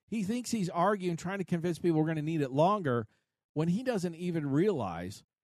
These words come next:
that they're telling, they're laughing at him because that's, we're gonna need it so much longer than a decade. It's, it's a joke because of where technology is and everything else and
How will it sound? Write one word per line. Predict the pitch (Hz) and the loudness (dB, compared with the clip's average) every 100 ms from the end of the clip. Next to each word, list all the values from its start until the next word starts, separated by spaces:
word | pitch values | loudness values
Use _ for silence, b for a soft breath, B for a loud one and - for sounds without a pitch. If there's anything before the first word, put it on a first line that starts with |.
| _ - | _ -4
that | 143 147 | -4 0
they're | 202 214 | -2 -2
telling, | - 202 208 170 | -4 -6 -4 -2
they're | 170 | -2
laughing | 156 190 208 190 156 | -2 -4 -4 -4 -4
at | 139 | -2
him | 139 | -2
because | 131 123 147 139 - _ _ _ _ _ _ _ - | -2 0 2 2 -2 _ _ _ _ _ _ _ -4
that's, | 160 165 - - _ _ _ _ _ | -2 -2 -6 -14 _ _ _ _ _
we're | 123 147 254 | -4 0 0
gonna | 269 190 | 0 0
need | 185 160 | 0 -2
it | |
so | 123 - 156 175 | -2 0 4 4
much | 190 170 - | 2 0 -2
longer | 135 143 147 135 | -4 -2 -2 -2
than | 127 | -2
a | 123 | -6
decade. | 98 139 156 135 92 82 78 - _ _ - | -4 -6 -6 -6 -6 -8 -10 -16 _ _ -6
It's, | 147 - 156 | -4 -4 -6
it's | 135 | -4
a | 139 | -4
joke | 120 143 - - - - - | -2 0 0 -4 -10 -20 -10
because | 127 160 156 | -4 -2 -2
of | 135 131 | -2 -4
where | 127 | -6
technology | 127 127 117 143 185 185 156 156 | -6 -10 -6 -2 0 0 0 0
is | 156 135 | 0 -2
and | 123 | -2
everything | 147 156 139 135 | -2 -4 -4 -4
else | 165 127 - | -2 -2 -2
and | 110 | -8